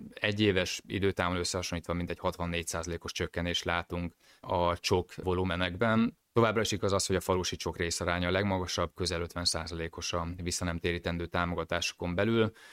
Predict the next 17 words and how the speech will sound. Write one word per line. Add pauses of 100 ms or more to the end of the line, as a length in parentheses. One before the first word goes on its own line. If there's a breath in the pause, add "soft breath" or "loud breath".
A
lakáshitelpiacon
belül
nagyjából
a
lakáshitelek
egyharmada
esetében
csok
támogatás
mellé
vették
föl
a
lakáshitelt
a
hitelfelvevők,